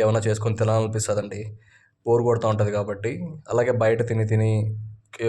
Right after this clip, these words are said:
ఒకసారైనా మన ఇంటి ఫుడ్ తినాలనిపించినప్పుడు ఇలా ట్రై చేస్తాను. అది కర్రీ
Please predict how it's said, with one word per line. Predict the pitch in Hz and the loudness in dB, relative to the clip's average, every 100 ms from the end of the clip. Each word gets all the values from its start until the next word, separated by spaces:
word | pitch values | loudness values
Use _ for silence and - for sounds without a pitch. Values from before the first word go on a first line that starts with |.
| 110 | 2
ఒకసారైనా | 107 123 113 113 | 0 2 4 4
మన | 113 107 104 110 | 4 2 2 0
ఇంటి | 117 | -2
ఫుడ్ | 123 117 | 0 0
తినాలనిపించినప్పుడు | 110 104 107 104 101 104 110 | 0 0 0 -4 -2 -2 0
ఇలా | 143 110 | 2 0
ట్రై | 107 104 104 | 0 0 -2
చేస్తాను. | - 104 110 110 - - - _ - | -4 -6 -6 -8 -16 -20 -20 _ -6
అది | - 165 180 180 - | -2 0 -2 -2 0
కర్రీ | 165 | 2